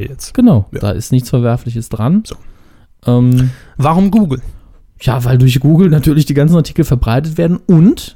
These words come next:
Speaker 2: am allerwichtigsten die Autovervollständigung von Google. Natürlich, wenn man jetzt inzwischen nur B eintippt, tatsächlich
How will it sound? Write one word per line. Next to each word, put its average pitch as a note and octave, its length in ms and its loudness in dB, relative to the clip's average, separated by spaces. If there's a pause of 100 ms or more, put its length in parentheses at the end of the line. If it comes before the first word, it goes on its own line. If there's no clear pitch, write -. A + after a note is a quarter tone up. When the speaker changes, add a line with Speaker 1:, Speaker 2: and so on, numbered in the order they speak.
(140)
Speaker 2:
am C3 180 2
allerwichtigsten C3+ 720 0
die C#3 260 -2
Autovervollständigung B2+ 1160 0
von B2 140 0
Google. D3 240 2
Natürlich, C3 280 2
wenn C3 100 4
man A#2 100 4
jetzt A#2+ 180 -4
inzwischen D3 400 0
nur C3+ 180 2
B F3 260 0
eintippt, A#2 480 -2
tatsächlich C3+ 400 -4